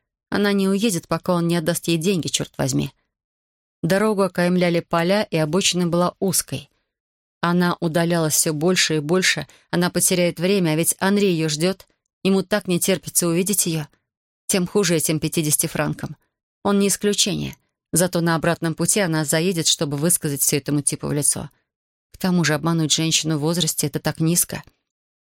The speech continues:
Она была погружена в свои размышления, когда заметила — уходящую в поля грунтовую дорогу. Это был знак судьбы. Разворот, и она уже едет обратно.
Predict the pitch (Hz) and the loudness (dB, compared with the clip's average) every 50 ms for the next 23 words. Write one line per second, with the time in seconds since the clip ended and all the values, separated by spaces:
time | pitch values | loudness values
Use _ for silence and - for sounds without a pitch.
0 | _ _ _ _ - 196 220 226 214 196 220 220 214 208 - 208 170 196 196 190 | _ _ _ _ -2 0 0 2 2 2 2 2 2 0 -2 -2 -2 0 -2 0
1 | 175 190 190 190 190 175 - - 160 175 175 165 165 160 151 160 160 - - - | 0 0 0 0 0 2 0 0 0 0 0 0 -2 -2 -2 -2 -2 -2 -2 0
2 | 165 165 160 156 143 - - 139 143 147 147 147 - 147 147 156 151 - - 151 | 0 0 0 0 -2 -2 -4 -4 -2 -2 -2 0 0 0 0 0 0 0 0 0
3 | 151 147 - - - _ _ _ _ _ - - - 180 160 180 202 196 - 180 | -2 -2 -4 -8 -16 _ _ _ _ _ -6 -2 -2 0 0 2 0 2 0 0
4 | 165 - - 165 160 175 185 190 156 165 165 160 156 - 175 175 160 165 165 160 | -2 -2 -2 -2 0 2 0 0 0 -2 -4 -4 -2 -2 -2 0 0 0 -2 0
5 | 156 165 160 151 143 - - 139 143 - _ _ _ _ _ _ _ _ _ _ | 0 -2 -2 -2 -4 -4 -6 -10 -12 -12 _ _ _ _ _ _ _ _ _ _
6 | _ _ _ _ _ 175 202 220 208 - - 190 151 180 175 160 143 147 156 156 | _ _ _ _ _ 0 0 0 0 0 -2 0 2 2 2 2 0 0 0 0
7 | 156 151 - - - 147 143 151 147 147 151 - - _ _ _ _ _ _ _ | 0 -2 -2 -2 -2 -2 -2 -2 -2 -2 -4 -4 -10 _ _ _ _ _ _ _
8 | _ _ _ _ - 165 170 156 160 156 147 147 180 208 208 - - _ _ _ | _ _ _ _ -2 0 0 2 2 2 2 0 0 -2 -4 -6 -16 _ _ _
9 | _ _ - 165 165 160 160 170 180 180 170 165 165 156 151 156 151 160 156 - | _ _ -2 0 0 2 2 2 0 0 0 0 0 2 0 0 0 -2 -2 0
10 | 165 156 156 147 156 151 151 - - 156 156 - | -2 -2 0 0 0 -2 -2 -4 -8 -10 -10 -10